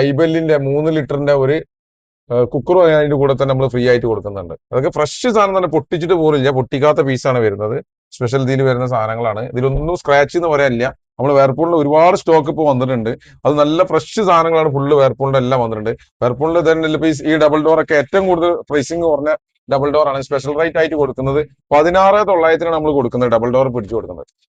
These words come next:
ഈ പതിനാറ് തൊള്ളായിരത്തിന് കൊടുക്കുമ്പോൾ ഇതിന്റെ കൂടെ തന്നെ നമ്മൾ കൊടുക്കുന്ന മൂന്ന് ലിറ്ററിന്റെ, ഏഹ്, ഐബെല്ലിന്റെ കുക്കറാണ് നമ്മൾ ഫ്രീ ആയിട്ടും കൊടുക്കുന്നത്. അപ്പൊ കണ്ടില്ല, ഇതുമായിട്ട് മൂന്ന് പാത്രങ്ങൾ വരുന്ന ഒന്നേ തൊള്ളായിരം റേറ്റ് വരുന്ന ക-, പാത്രങ്ങളാണ് വരുന്നത്. മൂന്ന്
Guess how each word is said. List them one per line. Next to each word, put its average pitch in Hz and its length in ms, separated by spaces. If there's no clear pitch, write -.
ഈ 151 120
പതിനാറ് 165 420
തൊള്ളായിരത്തിന് 165 420
കൊടുക്കുമ്പോൾ 147 440
ഇതിന്റെ 139 280
കൂടെ 135 200
തന്നെ 143 180
നമ്മൾ 135 220
കൊടുക്കുന്ന 127 400
മൂന്ന് 131 260
ലിറ്ററിന്റെ, 123 380
ഏഹ്, 113 560
ഐബെല്ലിന്റെ 156 520
കുക്കറാണ് 156 360
നമ്മൾ 135 240
ഫ്രീ 123 80
ആയിട്ടും 127 280
കൊടുക്കുന്നത്. 110 380
അപ്പൊ 143 160
കണ്ടില്ല, 147 260
ഇതുമായിട്ട് 160 360
മൂന്ന് 175 200
പാത്രങ്ങൾ 156 420
വരുന്ന 143 220
ഒന്നേ 156 180
തൊള്ളായിരം 160 400
റേറ്റ് 135 240
വരുന്ന 135 160
ക-, 117 120
പാത്രങ്ങളാണ് 123 520
വരുന്നത്. 110 260
മൂന്ന് 139 140